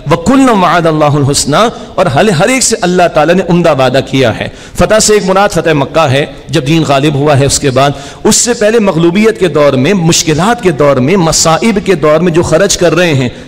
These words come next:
लगा रहे हैं अपने माल को, जान को, जंग भी कर रहे हैं, इनका अजर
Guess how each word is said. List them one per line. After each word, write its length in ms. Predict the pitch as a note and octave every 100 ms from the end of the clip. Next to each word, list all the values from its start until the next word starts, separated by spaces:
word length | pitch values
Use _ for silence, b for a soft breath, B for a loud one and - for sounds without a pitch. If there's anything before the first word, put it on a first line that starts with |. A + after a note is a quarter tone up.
| -
लगा 300 | C3 D3+ E3
रहे 140 | F3 E3+
हैं 80 | F3
अपने 200 | F3 D#3+
माल 260 | D#3 D#3+
को, 200 | D#3 E3
जान 380 | C#3 D3 D#3+ D#3
को, 200 | D#3+ E3
जंग 320 | C#3 D3 D#3
भी 120 | E3+
कर 180 | E3 D3+
रहे 140 | D3 F3+
हैं, 120 | F3+ B B -
इनका 300 | D#4 D4 B3+
अजर 640 | D#3+ D3+ G3+ F4+ - -